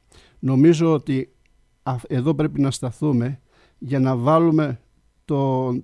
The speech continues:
ε, χέρι μας επί των τύπων των ύλων, θα έλεγα. Για ποιο λόγο;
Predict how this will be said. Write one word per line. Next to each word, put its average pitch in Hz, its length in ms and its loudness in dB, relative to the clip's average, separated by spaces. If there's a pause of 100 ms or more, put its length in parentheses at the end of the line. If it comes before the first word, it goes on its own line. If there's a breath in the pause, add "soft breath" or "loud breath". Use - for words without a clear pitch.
(140)
ε, 139 160 -6
χέρι 151 320 0
μας 143 180 -2
επί 127 220 -8
των 123 200 -4
τύπων 135 320 -4
των 120 180 -2
ύλων, 123 260 -2
θα 117 160 -6
έλεγα. 117 440 -6 (560 soft breath)
Για 131 180 -4
ποιο 175 260 0
λόγο; 139 420 -4